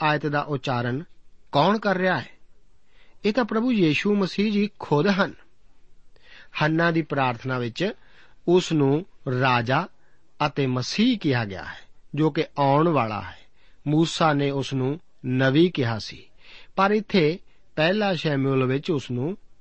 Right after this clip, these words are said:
ਜਾਜਕ ਕਿਹਾ ਗਿਆ ਹੈ। ਪ੍ਰਭੂ ਯੀਸ਼ੂ ਮਸੀਹ ਜੀ ਨਬੀ, ਜਾਜਕ ਅਤੇ ਰਾਜਾ ਹਨ। ਸਿਰਫ ਉਹੀ ਇੱਕੋ ਇੱਕ ਹੈ ਜਿਸ ਨੇ ਇਹ ਤਿੰਨੇ ਅਹੁਦੇ ਸੰਭਾਲੇ ਸਨ। ਤੀਸਰੇ ਅਧਿਆਏ ਵਿੱਚ ਸ਼ਮੂਏਲ ਦੀ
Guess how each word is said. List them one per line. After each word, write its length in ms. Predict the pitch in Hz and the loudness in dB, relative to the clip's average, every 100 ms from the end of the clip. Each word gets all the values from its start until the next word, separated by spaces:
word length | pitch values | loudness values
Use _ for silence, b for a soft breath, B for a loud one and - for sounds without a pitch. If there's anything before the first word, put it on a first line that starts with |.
| - | -12
ਜਾਜਕ 380 | 110 131 104 110 | -4 -2 -2 -6
ਕਿਹਾ 240 | 147 196 190 | -2 0 2
ਗਿਆ 220 | 180 160 | 0 -2
ਹੈ। 200 | 120 - - b b b - | -6 -14 -20 b b b 0
ਪ੍ਰਭੂ 280 | 185 208 185 | 4 4 4
ਯੀਸ਼ੂ 380 | 160 151 160 | 4 2 0
ਮਸੀਹ 360 | 139 131 160 175 | -2 -2 0 2
ਜੀ 260 | 156 160 - - - - 131 | 2 0 -2 -14 -20 -8 -2
ਨਬੀ, 540 | 135 139 127 127 185 - - - - - | 2 2 2 0 -4 -10 -20 -20 -18 -12
ਜਾਜਕ 480 | 117 147 127 110 147 - - - - 151 | 0 2 2 0 -6 -8 -20 -20 -8 -6
ਅਤੇ 180 | - 214 | -2 0
ਰਾਜਾ 420 | 220 117 110 208 | 0 0 0 -2
ਹਨ। 160 | 147 107 - - - - - - b b b b | -4 -10 -18 -20 -20 -20 -20 -20 b b b b
ਸਿਰਫ 340 | - 240 262 - | -2 2 2 2
ਉਹੀ 440 | - 240 240 262 | 0 4 6 4
ਇੱਕੋ 320 | 214 - 190 | 2 0 2
ਇੱਕ 200 | 156 143 | 2 2
ਹੈ 300 | 131 131 147 - b b b b | -2 0 -2 -6 b b b b
ਜਿਸ 280 | 127 156 147 | -2 -2 2
ਨੇ 160 | 156 139 | 0 2
ਇਹ 140 | 160 156 - | 0 -2 0
ਤਿੰਨੇ 420 | 147 147 175 175 - - | 2 4 2 2 -2 -4
ਅਹੁਦੇ 320 | 170 170 160 | -2 -2 -4
ਸੰਭਾਲੇ 440 | - 135 127 104 | -2 -2 -2 -2
ਸਨ। 180 | 98 - - - - - - - | -8 -14 -18 -20 -20 -20 -20 -2
ਤੀਸਰੇ 360 | 170 151 156 139 | 0 0 0 0
ਅਧਿਆਏ 320 | 139 117 117 | 2 0 0
ਵਿੱਚ 320 | 117 143 170 - b b - | -4 -6 -8 -10 b b -14
ਸ਼ਮੂਏਲ 540 | - 151 139 139 135 | -2 2 2 2 2
ਦੀ 260 | 127 117 | 2 0